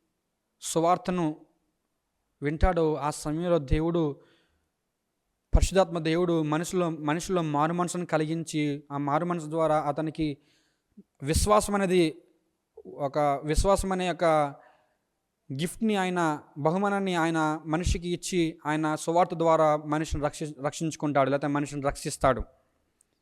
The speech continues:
అంతేగాని ఇది కేవలం దేవుని పని మాత్రమే కాదు, పని మా-, పనే కానీ మానవుని యొక్క పని మాత్రం కాదు, ఎంత మాత్రము కాదు. ఇది మానవునికి అసాధ్యమైన పని అన్నమాట. అయితే ఈ రక్షణ విషయంలో మనం,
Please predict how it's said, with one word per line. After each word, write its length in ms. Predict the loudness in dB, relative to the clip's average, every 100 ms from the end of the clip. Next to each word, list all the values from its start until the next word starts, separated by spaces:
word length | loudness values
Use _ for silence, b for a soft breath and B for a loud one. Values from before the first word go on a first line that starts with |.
| 0
అంతేగాని 480 | 2 4 6 6 4
ఇది 140 | 0 0
కేవలం 520 | 4 4 4 2 2
దేవుని 220 | 0 2
పని 180 | 0 2
మాత్రమే 340 | 0 0 -2
కాదు, 440 | 0 -2 -2 -8 -2 0
పని 120 | 2
మా-, 160 | 0 0
పనే 280 | 0 0
కానీ 460 | -2 -2 0 -2 -4 b b b
మానవుని 280 | 0 0 0
యొక్క 180 | -2 2
పని 180 | 4 4
మాత్రం 460 | 2 4 4 2 0 B B 2
కాదు, 260 | 4 4
ఎంత 240 | 2 0 2
మాత్రము 400 | 2 2 -2 0
కాదు. 360 | 2 0 0
ఇది 280 | 0 2 2
మానవునికి 500 | 2 2 4 2 -2
అసాధ్యమైన 540 | 0 2 2 4 4
పని 280 | 4 4 4
అన్నమాట. 340 | 4 2 2 -2
అయితే 1200 | -4 _ _ -20 -20 -20 _ _ -8 -4 0 0
ఈ 20 |
రక్షణ 300 | 0 -4 -6
విషయంలో 380 | -8 -8 -8 -8
మనం, 260 | -6 -6